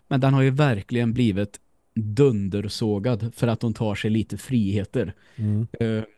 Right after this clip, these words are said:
Speaker 1: det är precis som att när det kommer till Tolkien så är det väldigt många som ser hans böcker som extremt heliga. Och att man inte får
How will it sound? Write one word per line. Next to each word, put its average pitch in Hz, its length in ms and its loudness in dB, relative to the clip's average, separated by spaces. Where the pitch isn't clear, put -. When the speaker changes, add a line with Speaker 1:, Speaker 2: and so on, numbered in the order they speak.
Speaker 1:
det 131 180 2
är 117 60 0
precis 117 480 -2
som 110 240 -2
att - 320 -8
när 123 200 0
det 123 80 0
kommer 113 300 -2
till 120 160 -6
Tolkien 113 760 0
så - 160 -2
är 120 80 4
det 120 80 4
väldigt 120 640 0
många 104 400 0
som 107 340 -2
ser 110 240 -2
hans 101 280 -2
böcker 107 260 -4
som 104 180 -4
extremt 147 520 -4
heliga. 92 440 0
Och 110 200 -6
att 107 140 -4
man 110 180 -2
inte 120 440 0
får 104 440 0